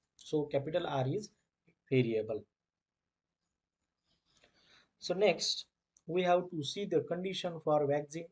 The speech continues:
and waning. ओके, त्यातली पहिली कंडिशन घ्यायची आहे, maximum intensity of sound will be heard. So this condition is called as a condition for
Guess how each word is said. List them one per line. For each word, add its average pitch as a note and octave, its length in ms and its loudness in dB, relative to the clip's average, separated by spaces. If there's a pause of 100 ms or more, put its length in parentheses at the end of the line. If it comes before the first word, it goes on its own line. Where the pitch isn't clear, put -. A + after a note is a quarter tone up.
and D3 140 -10 (160)
waning. A2+ 300 -8 (680)
ओके, D3+ 200 -12 (1400)
त्यातली C#3+ 260 -2
पहिली E3 240 4
कंडिशन F3 480 2
घ्यायची B2 300 -2
आहे, A3+ 100 2 (540)
maximum D#3+ 760 0
intensity D3+ 560 -4
of C3 160 -4
sound B2+ 340 -8
will B2 100 -6 (120)
be B2 100 -8 (100)
heard. D#3 240 10 (360)
So D3 140 2 (300)
this F3+ 220 -8
condition D3 460 -2
is C3 160 -6
called B2 200 0
as A#2+ 140 -6
a C3+ 160 -4
condition B2 500 -6
for - 120 -2